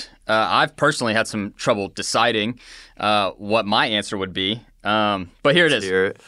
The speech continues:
Speaker 1: Uh, you get one million dollars a year,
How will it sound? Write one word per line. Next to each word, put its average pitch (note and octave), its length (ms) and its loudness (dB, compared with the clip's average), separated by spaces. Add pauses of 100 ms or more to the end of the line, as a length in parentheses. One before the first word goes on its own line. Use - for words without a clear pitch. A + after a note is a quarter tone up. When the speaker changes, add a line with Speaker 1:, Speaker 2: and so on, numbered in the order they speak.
(440)
Speaker 1:
Uh, A#2+ 360 2 (560)
you B2+ 80 -6
get D#3+ 160 2
one F3 340 2
million F3 280 4
dollars A#2+ 580 0 (120)
a B2 80 0
year, A2 500 0